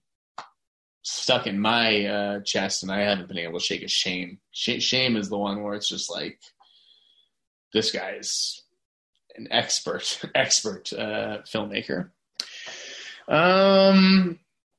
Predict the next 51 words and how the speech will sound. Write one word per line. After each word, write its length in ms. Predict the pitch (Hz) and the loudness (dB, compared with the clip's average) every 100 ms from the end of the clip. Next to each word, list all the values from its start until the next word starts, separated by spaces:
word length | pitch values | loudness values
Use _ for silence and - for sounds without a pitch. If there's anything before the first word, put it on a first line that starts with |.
| _ _ _ _ _ - | _ _ _ _ _ -4
Tenet 400 | 170 175 185 185 | 0 4 4 4
passed 360 | 185 170 - | 2 2 2
two 100 | - | 4
hundred 280 | 175 175 170 156 | 4 6 4 2
fifty 240 | 165 160 | 2 2
global. 400 | 147 151 156 156 | 6 6 8 6
I'm 100 | 151 | 6
not 80 | 151 | 4
even 120 | 151 | 6
gonna 140 | 147 | 4
do 120 | 135 139 | 6 4
the 80 | |
Tenet 280 | 120 131 127 | 2 2 2
watch 280 | 123 123 - | 4 2 2
music 280 | 127 123 123 | 2 4 2
for 100 | 123 | 0
something 300 | 131 123 123 | 2 2 2
like 220 | 120 120 | 2 2
that. 380 | 120 120 117 - _ _ _ - | 2 4 2 -2 _ _ _ -16
I, 340 | 90 104 117 | -10 -6 -4
again, 220 | 135 147 | 0 2
it's 180 | 131 - | 2 0
not 160 | 131 143 | 2 2
a 200 | 120 117 | 0 -4
terrible 480 | - 131 139 127 120 | -4 2 2 2 -2
take 380 | - 131 127 - - _ | -2 -2 -2 -4 -20 _
considering 840 | 120 113 - 139 135 127 117 117 | -10 -8 -2 2 2 0 -2 -4
the 80 | 107 | -6
state 300 | - 135 135 | -6 -6 -4
of 100 | 120 | -4
the 100 | 110 | -4
world 320 | 104 131 143 | -2 2 2
right 200 | 117 110 | 0 -2
now, 260 | 104 104 101 | -2 -4 -4
but 100 | 107 | -8
when 120 | 113 | -8
you 60 | 110 | -10
think 280 | - 117 110 | -4 -6 -2
that 120 | 104 | -4
only, 420 | 113 113 104 101 - _ - _ _ | -4 -4 -6 -8 -14 _ -20 _ _
I 60 | 104 | -6
don't 80 | 110 | -4
know, 140 | 98 - | -4 0
thirty, 240 | 117 113 | 0 2
forty, 300 | 101 113 107 | -2 -2 -2
fifty 320 | 101 117 - 104 | 0 -2 -2 -4
million 280 | 107 107 | -2 0
dollars 340 | 104 110 107 101 | 2 2 2 0
of 80 | 98 | -2
that 220 | 101 98 | -2 -4
at, 140 | 95 | -8